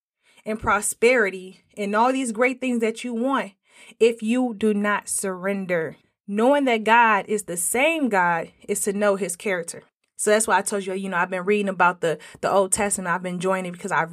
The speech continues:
really feel like my relationship with God has strengthened 'cause I'm learning so much about him 'cause I went back to the beginning. And one thing that I know for sure that I took away from that is that I have a clearer understanding. You know, we hear it all the way.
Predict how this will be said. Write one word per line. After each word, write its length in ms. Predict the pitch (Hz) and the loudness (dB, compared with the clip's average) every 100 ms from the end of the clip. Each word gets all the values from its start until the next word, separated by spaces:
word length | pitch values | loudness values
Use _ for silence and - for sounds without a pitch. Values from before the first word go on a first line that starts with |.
| 170 | -10
really 420 | 175 202 214 214 | -2 4 6 4
feel 200 | 196 - | 0 0
like 200 | 185 175 170 | 0 -2 -6
my 140 | 165 | -6
relationship 520 | 170 175 185 - 185 | -6 -4 -4 -4 -6
with 100 | 175 | -6
God 200 | 170 165 | 0 0
has 200 | 180 156 | 0 -6
strengthened 460 | - - 208 196 175 | -6 -2 0 0 -6
'cause 120 | - | -6
I'm 200 | 165 175 | -6 -4
learning 300 | 185 190 185 | -2 -2 -4
so 420 | - - 202 202 | -4 2 4 4
much 360 | 190 180 196 190 | 0 -2 -2 -4
about 380 | 175 170 160 190 | -8 0 2 2
him 160 | 185 | -4
'cause 140 | 185 170 | -4 -4
I 80 | |
went 260 | 175 180 170 | -4 -6 -2
back 300 | 185 180 - _ _ _ - | 0 0 -2 _ _ _ -2
to 280 | 226 208 202 _ - | 2 2 -2 _ -6
the 100 | 190 | -2
beginning. 680 | 185 175 196 190 170 165 - _ _ _ | -2 0 0 0 0 -6 -12 _ _ _
And 240 | 208 202 185 | 0 0 4
one 200 | 214 233 | 2 2
thing 300 | 233 247 233 | 2 2 4
that 120 | 202 | 6
I 120 | 180 | 4
know 200 | 196 202 | 4 4
for 220 | 208 180 | 2 -2
sure 280 | 175 - 214 | -4 2 2
that 140 | 202 180 | 2 -2
I 80 | |
took 260 | 175 - 208 | -4 -4 -4
away 260 | 185 180 214 | -2 0 0
from 200 | 214 240 | 0 -2
that 260 | 254 262 - _ _ _ _ _ - | -2 -4 -10 _ _ _ _ _ -8
is 140 | 202 185 | -4 -2
that 100 | 180 | -2
I 60 | |
have 160 | 214 185 | -2 -4
a 40 | |
clearer 400 | 180 - 254 254 | -6 -4 0 0
understanding. 800 | 226 233 214 - 233 220 175 170 | 0 0 0 -2 0 0 -2 -6
You 80 | 202 | -4
know, 140 | 220 | -2
we 100 | 247 | -2
hear 140 | 269 240 | 0 4
it 40 | |
all 120 | 240 | 4
the 60 | 233 | 4
way. 320 | 247 190 175 | 2 0 -4